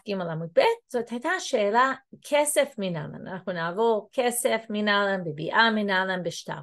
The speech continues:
מנהלן. מנין לנו שאפשר לקדש אישה בכל הדרכים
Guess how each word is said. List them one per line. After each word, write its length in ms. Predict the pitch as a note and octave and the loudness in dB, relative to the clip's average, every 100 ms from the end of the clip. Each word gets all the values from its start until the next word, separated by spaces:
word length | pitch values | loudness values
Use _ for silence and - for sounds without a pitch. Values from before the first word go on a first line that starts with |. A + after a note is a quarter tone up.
| D3+ | -14
מנהלן. 240 | - F#2+ - _ _ | -18 -20 -20 _ _
מנין 320 | G#3 C4+ C#4 A#3 | -2 0 2 2
לנו 280 | G#3+ G#3 | 2 0
שאפשר 600 | G#3 - F3+ E3+ _ - F#3+ | -4 0 0 0 _ -4 -4
לקדש 380 | F3+ F3+ E3 E3 | -2 -6 -6 -6
אישה 220 | F3+ - C#4 A3 | -6 0 2 0
בכל 300 | - F3 E3+ | -6 -6 -4
הדרכים 580 | E3+ E3 F3+ F3+ D#3+ | -4 -4 -6 -8 -14